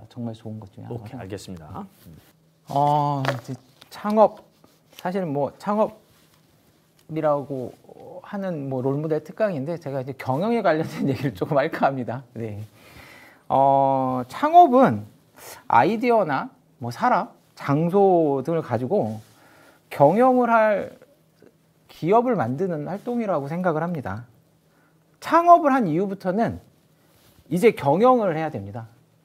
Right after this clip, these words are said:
Speaker 1: 경영. 물론 이제 뭐 일 인 창업도 있고 개인 사업자 창업도 있고 저처럼 법인 설립하는 창업도 있고 어, 하지만 경영은 작고 크고가 다를 뿐 해야 할 일은 거의 비슷합니다.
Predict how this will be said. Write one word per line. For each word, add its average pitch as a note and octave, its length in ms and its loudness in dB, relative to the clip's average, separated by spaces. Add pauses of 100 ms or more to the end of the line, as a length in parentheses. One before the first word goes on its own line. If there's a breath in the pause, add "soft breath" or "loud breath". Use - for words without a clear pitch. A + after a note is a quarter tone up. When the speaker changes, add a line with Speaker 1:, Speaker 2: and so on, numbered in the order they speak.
Speaker 1:
경영. F#2 260 -14 (1120)
물론 F#3 280 0
이제 E3+ 80 0
뭐 D#3 200 0
일 D3+ 140 2
인 A#3 140 2
창업도 G3 380 -6
있고 D#3+ 640 -2
개인 D3+ 240 0
사업자 F3+ 300 2
창업도 F#3 400 -2
있고 C#3+ 440 -2
저처럼 E3 340 0
법인 F3 280 -2
설립하는 D3 680 -2
창업도 G3 360 -4
있고 A2+ 400 -6 (1000 soft breath)
어, A2+ 560 -10
하지만 B3 540 2
경영은 A3 680 2 (420 soft breath)
작고 C4 400 2
크고가 D#4 340 4
다를 B2 240 0
뿐 C#3+ 280 -2
해야 A#3+ 280 4
할 A#3 160 4
일은 D3 340 -2 (320)
거의 C#3 160 -2
비슷합니다. F2 540 -14